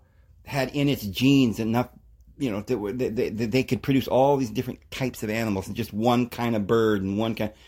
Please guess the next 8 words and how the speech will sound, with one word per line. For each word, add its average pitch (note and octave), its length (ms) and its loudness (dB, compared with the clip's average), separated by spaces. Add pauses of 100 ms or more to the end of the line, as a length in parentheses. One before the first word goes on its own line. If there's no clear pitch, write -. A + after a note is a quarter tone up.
(420)
No, C3+ 300 4
because A#2+ 560 0 (1800)
if C#3+ 300 4
what B2+ 240 0
they're B2+ 140 0
saying A2 340 0
that G2+ 100 -4
Noah G#2+ 460 2